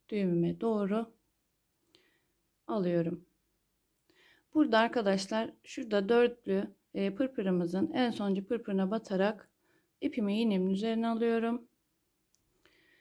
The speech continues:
Ve yukarı doğru şöyle hafif geniş olacak şekilde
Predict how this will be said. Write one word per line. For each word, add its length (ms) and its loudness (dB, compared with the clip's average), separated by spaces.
Ve 80 2
yukarı 480 4
doğru 240 6
şöyle 300 -2
hafif 500 -4
geniş 500 -2
olacak 520 -4
şekilde 680 -4